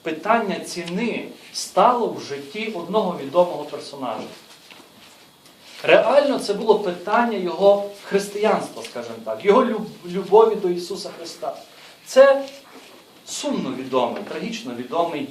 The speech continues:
Юда Іскаріотський. Євангеліє від Святого Матвія, двадцять шостий розділ, чотирнадцятий, п'ятнадцятий, шістнадцятий вірш. Тоді один з дванадцятьох, званий Юда Іскаріотським, подався до первосвященників і сказав:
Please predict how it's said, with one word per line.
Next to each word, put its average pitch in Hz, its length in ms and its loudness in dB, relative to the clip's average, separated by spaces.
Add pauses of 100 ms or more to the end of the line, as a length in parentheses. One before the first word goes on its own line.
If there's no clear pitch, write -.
Юда 139 160 -6
Іскаріотський. 135 840 -6
Євангеліє 196 380 0
від 175 100 -6
Святого 165 320 -4
Матвія, 147 460 -6
двадцять 185 460 2
шостий 165 420 -10
розділ, 139 420 -6 (280)
чотирнадцятий, 127 560 -8
п'ятнадцятий, 123 400 -12
шістнадцятий 120 420 -14
вірш. 117 180 -14 (840)
Тоді 214 260 4
один 277 280 2
з - 40 -4
дванадцятьох, 185 720 4
званий 180 440 4
Юда 180 220 0
Іскаріотським, 175 800 4
подався 202 540 0
до 196 160 -2
первосвященників 160 880 -4
і 170 40 0
сказав: - 580 -2